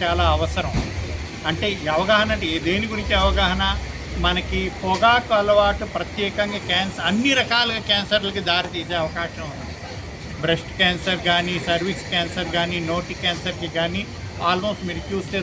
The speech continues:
తొంభై శాతం పేషెంట్లకి పొగాకు అలవాటు ఉంటుంది. ఇంకా ఒక దౌర్భాగ్యం ఏంటంటే పొగాకు అలవాటు లేని వాళ్ళకి, వాళ్ళ పక్కన ఉండే వాళ్ళకి పొగా-, పొగాకు అలవాటు ఉన్నా ఆ పొగాకులో ఉండే, ఆ, హానికరకమైన క్యాన్సర్ కారకమైన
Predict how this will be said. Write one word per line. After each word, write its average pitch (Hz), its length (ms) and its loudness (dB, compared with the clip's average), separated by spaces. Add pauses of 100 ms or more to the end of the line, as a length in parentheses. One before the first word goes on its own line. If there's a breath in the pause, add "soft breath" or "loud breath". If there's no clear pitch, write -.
(100)
తొంభై 196 480 0
శాతం 202 220 -4
పేషెంట్లకి 196 760 -4
పొగాకు 185 440 -2
అలవాటు 165 380 -2
ఉంటుంది. - 280 -10 (880)
ఇంకా 254 240 0
ఒక 220 580 4
దౌర్భాగ్యం 208 680 4
ఏంటంటే 202 380 -2
పొగాకు 233 500 2
అలవాటు 226 320 2
లేని 220 320 2
వాళ్ళకి, 214 360 4
వాళ్ళ 190 200 4
పక్కన 277 380 0
ఉండే 254 240 4
వాళ్ళకి 233 340 4
పొగా-, 208 480 2 (120)
పొగాకు 220 300 2
అలవాటు 208 280 0 (100)
ఉన్నా 220 260 -2 (320)
ఆ 185 300 0
పొగాకులో 208 420 2
ఉండే, 196 420 0 (560)
ఆ, 175 180 2 (220)
హానికరకమైన 220 760 2
క్యాన్సర్ 220 480 0
కారకమైన 214 580 0